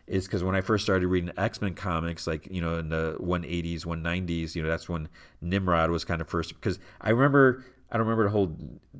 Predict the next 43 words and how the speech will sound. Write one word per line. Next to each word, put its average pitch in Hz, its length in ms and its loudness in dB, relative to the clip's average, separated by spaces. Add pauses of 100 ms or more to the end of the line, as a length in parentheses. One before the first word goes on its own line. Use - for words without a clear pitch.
(400)
I, 87 80 -8
it's 80 200 -12
been 92 140 -4
so 90 180 -2
long, 82 320 -2 (220)
but 98 160 2
he 117 180 4
was, 104 260 4
like, 92 240 0 (380)
he 95 240 -6
had, 104 180 6
like, 92 140 2
a 92 40 -4
human 120 380 2
guise. 87 380 2
I - 20 2
remember 104 320 2 (220)
him 92 220 -2
renting 98 360 2
a 92 80 4
room 98 380 4
from 92 180 -2
this 90 220 -4
lady, 92 520 2
and, 85 220 -6
you 82 60 -4
know, 80 80 -2
she - 140 -4
had 92 100 0
no 85 100 -4
idea 80 320 -2
that 76 180 -6
he 87 140 -6
was 78 140 -4
this 76 160 -6
ki-, - 220 -14
you 85 100 -8
know, 78 60 -6
mutant 80 460 -8
hunting 80 680 -10
killer 85 240 -4
robot. 85 500 -4 (560)
And, 82 420 -4